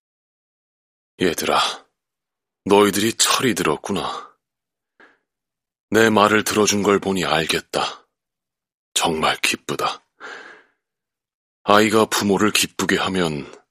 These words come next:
하늘에 계신 신도 기뻐해 주시니까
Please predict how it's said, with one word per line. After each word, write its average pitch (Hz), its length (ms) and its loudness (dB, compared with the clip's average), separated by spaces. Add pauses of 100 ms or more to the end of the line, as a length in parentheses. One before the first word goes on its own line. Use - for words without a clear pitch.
(360)
하늘에 90 380 -2
계신 87 460 0
신도 82 440 0
기뻐해 - 500 -4
주시니까 - 720 -6